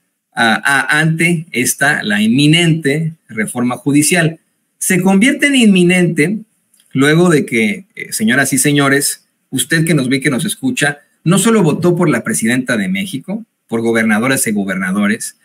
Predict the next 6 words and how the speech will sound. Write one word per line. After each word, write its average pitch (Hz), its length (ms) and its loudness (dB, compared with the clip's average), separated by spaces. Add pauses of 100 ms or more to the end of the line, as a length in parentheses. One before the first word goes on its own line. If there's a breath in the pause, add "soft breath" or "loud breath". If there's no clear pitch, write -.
(140)
por 123 220 -4
presidentes 143 540 0
municipales 110 880 0
y 110 80 -2
por, 101 260 -6 (560)
eh, 98 540 -8